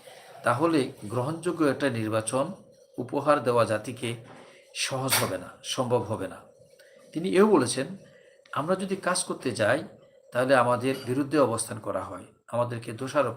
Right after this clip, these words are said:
করা হয়, প্রশ্নবিদ্ধ করা হয়। দ্বিতীয়ত, এই যে জুলাই অভ্যুত্থানের পর পুলিশের অভিজ্ঞ কর্মী বাহিনীর বিশাল একটা অংশ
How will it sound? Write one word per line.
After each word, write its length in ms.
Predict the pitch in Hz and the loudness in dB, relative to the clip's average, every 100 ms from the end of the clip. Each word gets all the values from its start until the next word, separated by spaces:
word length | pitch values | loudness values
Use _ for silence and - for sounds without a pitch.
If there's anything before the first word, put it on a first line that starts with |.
| - | -6
করা 140 | 104 | -8
হয়, 200 | 95 - - _ _ _ - | -8 -14 -18 _ _ _ -4
প্রশ্নবিদ্ধ 480 | 196 - 165 113 107 | -2 0 -2 -4 -6
করা 220 | - 90 | -6 -10
হয়। 220 | - - _ _ _ _ _ _ _ - - _ _ - | -12 -18 _ _ _ _ _ _ _ -20 -20 _ _ -10
দ্বিতীয়ত, 540 | 120 202 208 240 - 233 226 - _ _ _ _ _ _ _ _ _ _ | -2 -2 0 -4 0 0 0 -4 _ _ _ _ _ _ _ _ _ _
এই 100 | 165 | 2
যে 80 | 196 143 | 4 4
জুলাই 280 | 147 180 196 196 | 6 8 6 4
অভ্যুত্থানের 500 | 123 135 135 147 143 - | -2 -2 -4 -4 -4 0
পর 160 | 131 120 - - - - _ _ | 2 2 0 -8 -10 -16 _ _
পুলিশের 500 | - 165 185 - 196 196 - | -2 -2 0 2 2 2 0
অভিজ্ঞ 400 | 156 220 196 185 120 - - _ _ _ _ _ _ _ _ _ _ _ - | 2 2 0 2 0 0 -14 _ _ _ _ _ _ _ _ _ _ _ -2
কর্মী 260 | 147 151 | 0 2
বাহিনীর 520 | 139 147 160 160 160 147 | 0 -2 -4 -2 -2 0
বিশাল 240 | 165 214 | -2 0
একটা 200 | 185 - | 0 2
অংশ 240 | 139 123 | 2 2